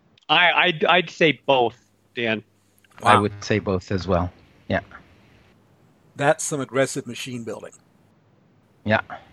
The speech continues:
Speaker 1: Yep.
Speaker 3: Yeah. So
Speaker 2: So on systems, on vendors, Lenovo hundred seventy-five,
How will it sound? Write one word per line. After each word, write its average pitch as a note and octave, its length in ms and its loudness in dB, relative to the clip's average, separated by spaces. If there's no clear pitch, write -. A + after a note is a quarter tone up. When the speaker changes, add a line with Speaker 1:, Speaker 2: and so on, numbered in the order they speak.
Speaker 1:
Yep. C#3+ 200 2
Speaker 3:
Yeah. G#2 180 -8
So D3+ 480 0
Speaker 2:
So G#3 300 8
on F3+ 260 4
systems, - 760 2
on D#3 180 2
vendors, A#2 560 0
Lenovo F#3+ 640 6
hundred E3+ 300 2
seventy-five, D3 800 0